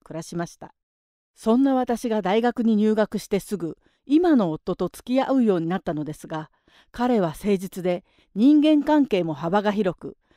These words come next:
大学時代は学生長をするほど賢く能力のある人でした。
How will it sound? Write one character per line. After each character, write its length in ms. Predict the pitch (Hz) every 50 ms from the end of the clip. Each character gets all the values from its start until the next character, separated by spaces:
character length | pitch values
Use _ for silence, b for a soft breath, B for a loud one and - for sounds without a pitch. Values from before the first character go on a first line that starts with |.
| _ _ _
大 240 | - 170 185 196 196
学 220 | 214 208 - 220
時 120 | 180 202 180
代 200 | 185 175 170 165
は 200 | 160 160 160 - b b b b b
学 260 | - 196 190 - -
生 260 | - - 370 370 320
長 240 | - - 202 185 170
を 60 | 160
す 160 | 160 - 190
る 80 | 180 185
ほ 160 | 165 180 180
ど 180 | 180 175 - - _ _ _
賢 400 | - 202 202 - - - - 247
く 220 | - - 175 160 -
能 220 | 160 175 214 233 220
力 220 | 196 180 - 147
の 80 | 156 160
あ 60 | 196
る 80 | 202
人 180 | 170 - - 170
で 100 | - 151
し 120 | - -
た。 180 | - - -